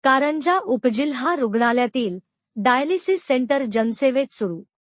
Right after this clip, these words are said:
मोहम्मद युसुफ पुंजानी यांच्या प्रयत्नांना यश. कारंजा शहरासह तालुक्यातील नागरिकांना आरोग्य सेवा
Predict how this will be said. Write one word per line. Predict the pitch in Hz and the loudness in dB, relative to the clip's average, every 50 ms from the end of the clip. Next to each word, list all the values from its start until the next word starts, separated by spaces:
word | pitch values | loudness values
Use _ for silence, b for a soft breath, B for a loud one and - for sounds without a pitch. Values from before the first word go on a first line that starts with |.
| _ _ _ _ _ _ _ _ _ _ _ _ _ - | _ _ _ _ _ _ _ _ _ _ _ _ _ -4
मोहम्मद | 220 226 262 277 254 339 359 370 381 427 415 320 | 0 2 2 2 2 0 0 0 0 -2 -2 -2
युसुफ | 277 233 247 254 - - 349 359 - _ _ - | -2 0 0 0 0 0 -2 -2 -2 _ _ -2
पुंजानी | 269 247 233 233 294 294 320 339 370 370 339 262 | -2 0 0 0 0 0 0 -2 -4 -2 0 0
यांच्या | 240 226 233 233 - 285 294 | 0 0 0 -2 -2 -2 -2
प्रयत्नांना | 302 - 247 220 214 220 220 - 247 233 233 233 240 226 214 | -2 -2 -4 -2 -2 -2 -2 -2 -2 -2 -2 0 -2 -2 -2
यश. | 190 180 165 156 - - - _ _ _ _ _ _ _ _ _ _ _ _ _ _ _ _ _ - | -4 -4 -6 -6 -8 -12 -12 _ _ _ _ _ _ _ _ _ _ _ _ _ _ _ _ _ 0
कारंजा | 277 269 277 285 294 311 320 269 339 349 381 359 | 2 2 2 2 0 -2 -2 0 0 0 0 0
शहरासह | - 285 247 208 226 247 262 277 262 - 294 277 269 277 - | 0 0 0 0 2 0 0 0 -2 -2 -2 -4 -4 -4 0
तालुक्यातील | - 208 208 220 247 - - 269 269 262 - 285 294 302 285 226 | 0 0 2 2 -2 0 0 0 0 0 -2 -4 -4 -4 -4 -4
नागरिकांना | 214 202 196 196 185 240 247 285 - 294 277 254 254 262 277 294 - - | -2 -2 0 0 2 0 0 0 0 -2 -2 0 0 0 -2 -2 -2 0
आरोग्य | - 208 208 214 247 277 247 226 311 277 | 0 0 2 2 0 0 0 -2 -4 -4
सेवा | - - 208 196 190 196 180 | -2 -2 -2 0 0 -2 -4